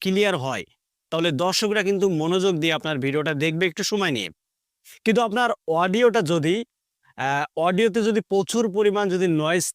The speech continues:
থাকে, মানে কিচিমিচি আওয়াজ, পাখির আওয়াজ বা আশপাশে কোনো বাচ্চারা কিচমিচ করছে, এরকম কোনো সাউন্ড যদি আপনার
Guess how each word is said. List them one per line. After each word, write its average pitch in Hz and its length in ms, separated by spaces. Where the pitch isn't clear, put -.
থাকে, 160 240
মানে 160 140
কিচিমিচি 185 480
আওয়াজ, 165 180
পাখির 156 380
আওয়াজ 156 240
বা 151 80
আশপাশে 165 400
কোনো 156 100
বাচ্চারা 151 420
কিচমিচ 160 400
করছে, 170 220
এরকম 240 300
কোনো 214 140
সাউন্ড 190 360
যদি 170 240
আপনার 165 260